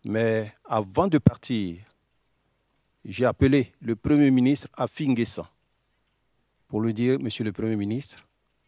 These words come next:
je vous rends compte que je vais au Golfe pour faire allégeance. » Il m'a dit, « Non, non, non, ne partez pas, ne partez pas, il faut qu'on se serve de l'armée pour négocier. » J'ai dit, « Non, je vais faire allégeance. »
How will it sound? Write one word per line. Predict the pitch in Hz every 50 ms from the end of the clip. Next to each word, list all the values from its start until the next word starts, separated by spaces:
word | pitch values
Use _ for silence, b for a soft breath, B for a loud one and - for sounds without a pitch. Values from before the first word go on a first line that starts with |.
| _ _ _ _ _ _ _ _ _ _ _ _ _
je | - 104 -
vous | - 107 117 120
rends | 117 113
compte | 104 - 120 131 156 - - - - - _ _ _ _ _ _ _ _ _ _ _ _ _ _ _ _
que | - - 107 107 110 135 - 277
je | 190 - 101
vais | 92 117
au | 120 113 104
Golfe | 98 110 107 117 - - - - - _ _ _ _ _ _
pour | - 101 92
faire | - 120 107 -
allégeance. » | - 120 101 104 90 - 101 82 90 - - - - _ _ _ _ _ _ _ _ _ _ _ _ _ _ _ _
Il | 127 120
m'a | 131 147
dit, « | 160 190
Non, | 202 214
non, | 214 214 214
non, | 214 202 170
ne | 151 160
partez | 165 - 175 170 - 180
pas, | 160 - 170 156
ne | 139 147
partez | 143 - 151 143 - 160
pas, | 139 - 147 131
il | 131 131
faut | - 156
qu'on | - - 139
se | 123 - 135
serve | - - 156 156 127
de | 117
l'armée | 123 120 123 123 123 151 160 151
pour | - - 123
négocier. » | 123 127 113 123 123 - - 127 113 92 - _ _ _ _ _ _ _
J'ai | - 110
dit, « | 104 120 120
Non, | 123 135 127 104 - _ _ _ _ _ _ _ _ _ _ _ _ _ _ _ _ _ _ _ _ _ _ _ _ _
je | - 117 95 104
vais | 98 104 101
faire | - 120 110
allégeance. » | 104 98 87 90 85 - 85 82 82 - -